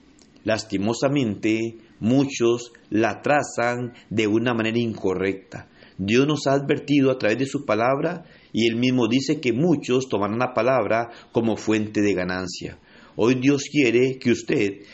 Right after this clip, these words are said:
tenga la oportunidad de escuchar su palabra, el Evangelio, para tener la esperanza de vida eterna. Siga con nosotros en los siguientes mensajes y dese cuenta de qué es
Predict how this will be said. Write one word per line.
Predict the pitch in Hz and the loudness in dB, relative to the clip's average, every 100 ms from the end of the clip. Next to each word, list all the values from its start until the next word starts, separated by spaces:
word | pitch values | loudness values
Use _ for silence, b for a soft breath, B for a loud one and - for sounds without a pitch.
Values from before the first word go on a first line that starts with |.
| B - | B -4
tenga | 127 160 | -2 2
la | 170 | 0
oportunidad | 160 151 139 117 104 98 135 | 2 -2 0 0 0 2 0
de | 170 | 0
escuchar | 165 - 113 - 120 127 - - _ | 0 -2 -2 2 2 0 -4 -18 _
su | - - 180 | -8 -4 0
palabra, | 165 147 120 95 92 101 - _ _ | 0 2 2 0 -4 -10 -16 _ _
el | 123 120 | -4 0
Evangelio, | 113 104 92 113 120 92 92 92 B B B - | 0 0 -2 -2 -2 -2 -6 -10 B B B 0
para | 110 113 | 0 2
tener | 101 101 | -2 0
la | 120 | -2
esperanza | - 95 110 156 135 | -2 -2 0 -2 -2
de | 107 | 0
vida | 98 95 | 2 2
eterna. | 87 92 87 82 80 - b b b b b _ _ _ _ _ _ _ _ _ - | -2 -6 -6 -8 -12 -20 b b b b b _ _ _ _ _ _ _ _ _ -2
Siga | 147 180 143 156 | 2 2 2 0
con | 156 | 2
nosotros | 151 131 160 127 117 123 127 - | 0 0 -2 0 -2 -2 -2 -4
en | 117 | -2
los | 117 | -2
siguientes | 101 98 117 131 135 139 131 - | -4 0 0 0 -2 -4 -4 -2
mensajes | 107 98 90 107 101 92 - - b b b b b b | -2 -2 -2 -2 -2 -8 -14 -18 b b b b b b
y | 104 107 | -2 0
dese | 135 185 - | 0 -2 -4
cuenta | 151 147 139 143 143 143 B B | 0 0 0 -2 -2 -4 B B
de | - 131 127 - | 0 2 2 0
qué | 131 143 156 - | 0 0 0 0
es | 151 120 113 - - | 0 0 -4 -8 -16